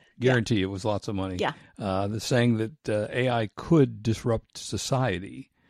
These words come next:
Speaker 2: whether it's through deep fakes, which you
Speaker 1: Oh, I
Speaker 2: s-,
Speaker 1: think,
Speaker 2: just
Speaker 1: I think
Speaker 2: told us
Speaker 1: it
Speaker 2: about.
Speaker 1: will. And that, that example, it,
Speaker 2: Yeah.
Speaker 1: absolutely, absolutely.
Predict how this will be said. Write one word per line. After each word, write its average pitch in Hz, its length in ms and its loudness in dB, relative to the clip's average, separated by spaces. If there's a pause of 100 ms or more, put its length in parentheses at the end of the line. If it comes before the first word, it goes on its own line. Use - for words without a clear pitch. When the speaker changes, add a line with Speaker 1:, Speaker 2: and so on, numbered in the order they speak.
(180)
Speaker 2:
whether 110 280 4
it's - 160 0
through 107 160 2
deep 95 280 0
fakes, - 600 -4
which - 360 -8
you 208 120 0
Speaker 1:
Oh, 208 120 8
I 202 120 10
Speaker 2:
s-, 196 80 2
Speaker 1:
think, 226 220 4
Speaker 2:
just 214 140 6
Speaker 1:
I 180 80 4
think - 260 2
Speaker 2:
told 90 60 -12
us - 60 2
Speaker 1:
it - 100 2
Speaker 2:
about. 202 80 0
Speaker 1:
will. 285 280 8
And 175 240 2
that, 170 180 4
that 175 180 6
example, 233 720 2
it, - 260 -10
Speaker 2:
Yeah. 170 140 4
Speaker 1:
absolutely, 240 840 4 (120)
absolutely. 285 1040 2